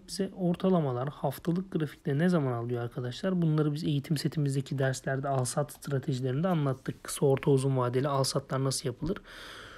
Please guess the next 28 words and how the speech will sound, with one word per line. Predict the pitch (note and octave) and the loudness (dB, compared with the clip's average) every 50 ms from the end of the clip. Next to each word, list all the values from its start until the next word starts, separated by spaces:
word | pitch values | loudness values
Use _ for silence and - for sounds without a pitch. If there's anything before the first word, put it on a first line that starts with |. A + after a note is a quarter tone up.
| - - - | -20 -16 -12
Şu | - - - A#3+ | -2 0 2 2
seviye, | - - F#3 D3+ C3 B2 B2 C3+ D#3+ | 4 4 4 4 4 2 0 0 -2
kesişim | - - D#3+ D3 - - - - A#2+ | -2 -2 0 2 2 2 2 2 0
seviyesi | - - C#3+ C3+ C3+ B2+ - - | 0 0 0 0 0 0 -2 0
üç | A3 G#3 - - | 0 -2 -2 -2
kırk | - - D#3+ C#3 - | -2 0 0 0 0
sekizde | - - - - - B2+ C3+ F3+ G3 F3 | -2 -4 -4 -4 -4 -4 0 0 2 2
bize | D#3 D#3 F3 | 2 0 0
al | - D#3+ D#3+ D#3+ D#3 C#3 | 2 4 4 4 4 4
diyor | C3+ B2 A#2+ | 0 -2 -4
hisse. | A2+ - - - - - A#3 | -6 -6 -4 -4 -4 -4 -2
Üç | C#4+ B3 G3 - | -2 -4 -4 -2
kırk | - - E3 - | 0 0 0 0
sekizde | - - D#3 - - D3 B2+ B2 - E3+ | 0 -4 -6 -6 -4 -6 -6 -4 -4 -2
alıp | E3 E3 D3+ D#3+ E3 - | 0 0 2 0 0 0
sabırlı | - E3 D3+ D3 E3 D#3+ F3 D#3+ | 0 0 2 2 2 0 0 -2
bir | - | -2
şekilde | - - B2+ - B2+ A#2+ B2+ B2+ C3+ | -4 -6 -6 -4 -4 -4 -4 -2 0
bekleyen | C#3+ C3+ C3+ - - B2 A#2+ A#2+ | 0 0 0 -2 -6 -6 -4 -2
yatırımcı | C#3+ E3 E3 E3 - C3 B2+ A#2 A#2 - F3 F3+ G3 F#3+ - - - - - - - - - - - - | 0 0 0 0 -2 -4 -6 -6 -6 -6 -6 -6 -6 -8 -10 -16 -18 -18 -20 -20 -20 -20 -20 -10 0 2
yirmi | G3 E3+ C#3+ C3+ B2+ | 4 4 4 2 0
beş | B2 A#2 - - | -2 -4 -4 -2
doksan | E3 D3 D3 - - C3+ C3 C3 | -2 -2 -2 -2 -4 -4 -2 -2
dörtlere | C3 B2+ - - - A#2+ A#2+ | -2 -4 -4 -8 -10 -10 -8
kadar | - - D#3+ C#3+ E3+ F#3 F3+ - | -4 -4 -2 -2 -2 -4 -4 -2
kazanmış | - D#3 C#3+ D3 C3+ B2+ B2 A#2+ A#2 - - | -2 0 0 0 0 -2 -2 -6 -8 -8 -6
bu | C3 B2 | -6 -6
hissede. | - - - B2+ C3+ F#3 G#3+ | -6 -6 -8 -6 -4 -4 -6